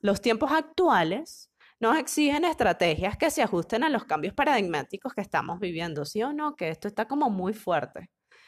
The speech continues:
Las viejas estructuras no se acoplan al ritmo y a las exigencias del momento.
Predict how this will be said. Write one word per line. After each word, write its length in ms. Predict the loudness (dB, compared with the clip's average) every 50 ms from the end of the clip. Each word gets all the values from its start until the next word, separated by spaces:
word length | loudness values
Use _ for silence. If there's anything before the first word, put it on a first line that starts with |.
| _ _ -2
Las 160 | 0 2 2
viejas 220 | 4 4 4 2 2
estructuras 500 | 2 0 -4 -4 -2 0 2 2 2 2
no 120 | 2 0
se 120 | 2 2 0
acoplan 380 | 2 2 0 0 0 0 0
al 140 | 0 -2 -2
ritmo 340 | 0 0 0 -2 -2 -2 0
y 40 | 0
a 60 | 0
las 160 | 0 0 -2
exigencias 600 | -2 -6 -6 -6 -6 -6 -4 -4 -4 -2 -2 -2
del 80 | 0 -2
momento. 420 | -2 -6 -8 -12 -14 -14 -16 _